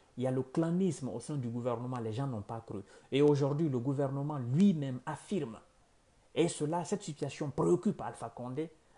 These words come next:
de sorte qu'il a, il a consacré une bonne partie de cette réunion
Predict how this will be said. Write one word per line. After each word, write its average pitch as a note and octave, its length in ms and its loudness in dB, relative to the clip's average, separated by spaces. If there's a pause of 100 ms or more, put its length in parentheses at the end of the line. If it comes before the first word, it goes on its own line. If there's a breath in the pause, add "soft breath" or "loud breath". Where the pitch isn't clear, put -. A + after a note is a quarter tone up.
de D3 140 4
sorte - 400 -2
qu'il C#3+ 400 -2
a, C3+ 100 -2 (320 loud breath)
il D3 120 0
a C#3+ 80 -2
consacré - 640 -4
une D4+ 180 0
bonne G3+ 380 -2
partie E3 420 -6
de C3 80 -2
cette C#3 220 -6
réunion B2 500 -4